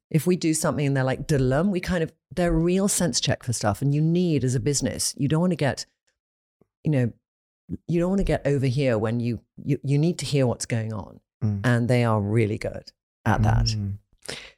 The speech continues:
Speaker 2: So in saying that, is it, is it just Facebook groups that you guys are using, or?
Speaker 1: They're Facebook groups. There's
Speaker 2: Yes.
Speaker 1: a few, and there's lots who use Instagram, but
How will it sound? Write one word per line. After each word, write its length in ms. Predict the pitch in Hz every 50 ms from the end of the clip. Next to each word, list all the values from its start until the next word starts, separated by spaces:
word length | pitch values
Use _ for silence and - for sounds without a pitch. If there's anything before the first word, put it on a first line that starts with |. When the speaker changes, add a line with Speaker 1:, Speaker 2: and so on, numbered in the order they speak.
| _ -
Speaker 2:
So 440 | - - - 160 151 139 135 127 107 - _ _ _ _ _ _ _ _ _ _ _ _ _ _ _ _ -
in 140 | 156 151 139
saying 520 | - - 135 127 139 156 156 131 107 98
that, 340 | 101 95 98 95 95 - - _ _ _ _ _ _ _ _ _ - -
is 140 | 117 101 101
it, 80 | - -
is 100 | 104 98
it 60 | 98
just 220 | 98 98 92 -
Facebook 600 | - - - - 98 117 117 - - 156 151 151 - _ _ _ _ -
groups 540 | - 113 120 160 247 269 - - - -
that 120 | - 196 -
you 120 | 175 175
guys 280 | 185 180 180 180 180 190
are 40 | 185
using, 680 | 185 190 196 214 226 233 - - 320 330 330 320 269
or? 220 | 156 120 113 104
Speaker 1:
They're 160 | 101 139 127
Facebook 420 | - - 151 147 156 - - - -
groups. 500 | - 151 156 175 202 196 - - - 185
There's 300 | 165 113 160 156 143 -
Speaker 2:
Yes. 0 |
Speaker 1:
a 80 | 156
few, 680 | - - - 156 170 170 160 156 151 147 147 143 139 139 - _ _ _ _ _ _ _ _ _ _ -
and 140 | 143 147
there's 140 | 151 147 143
lots 200 | 160 151 - -
who 60 | 156
use 180 | 147 139 127 120
Instagram, 540 | 139 139 135 - - - 135 127 117 120 120
but 180 | 131 127 -